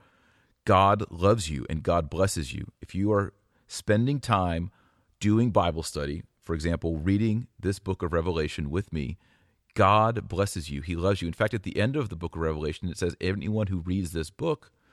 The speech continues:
receives God's blessing." So if you are trying to follow God and learn and study, God loves you. God is blessing you. God is giving you graces. We also get grace through the sacraments, through, of course, baptism, but through the Eucharist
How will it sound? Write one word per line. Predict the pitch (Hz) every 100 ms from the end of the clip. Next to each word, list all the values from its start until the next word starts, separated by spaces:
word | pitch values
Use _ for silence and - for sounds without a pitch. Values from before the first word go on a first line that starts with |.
| _ _ _ _ -
receives | 104 - 101 101
God's | - 87 87
blessing." | - 64 - 67
So | - 104 78 - _ _ _ _ -
if | 101 113
you | 131 147
are |
trying | 135 - 123 120 127
to | 123
follow | 104 101 98 101
God | 85 85 76 73
and | 71
learn | 95 101 90 76
and | 71
study, | - 98 78 73 -
God | 87 90 98 101 101 104 -
loves | - 78 80 73
you. | 73 65
God | - 80 92
is | 87
blessing | - - 90 - 101
you. | 76 65 -
God | 80 87
is | 82
giving | - 87 90 87
you | 78
graces. | - 78 76 57 - - - -
We | 92
also | 95
get | 104 76
grace | - 95 -
through | 87
the |
sacraments, | 87 92 85 - 76 58 - - _ _ _ _ _ _ -
through, | 85 87 85 82 80 78 _ -
of | -
course, | 80 73
baptism, | 87 82 - 87 78 78
but | -
through | - 69 -
the | 69
Eucharist | 95 104 - 73 -